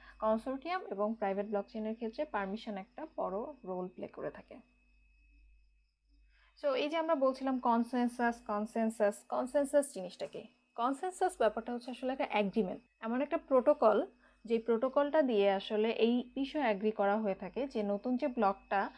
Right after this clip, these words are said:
নেটওয়ার্কে এসেছে, এই ব্লকটা আসলে ভ্যালিড নাকি ইনভ্যালিড।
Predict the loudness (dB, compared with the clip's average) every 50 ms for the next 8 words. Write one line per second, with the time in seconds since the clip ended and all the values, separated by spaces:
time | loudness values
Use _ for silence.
0 | -20 -20 -20 -20 -20 -20 -20 -20 _ -8 -6 -6 -4 -2 -2 -2 2 2 2 2
1 | 2 2 -2 -4 -4 -4 -6 -4 -2 0 0 2 2 2 0 0 0 -2 -2 -2
2 | -2 0 0 0 0 2 0 0 2 2 2 0 -2 -4 -6 -10 -10 -8 -6 -2
3 | 2 2 2 2 2 -2 -6 -8 -14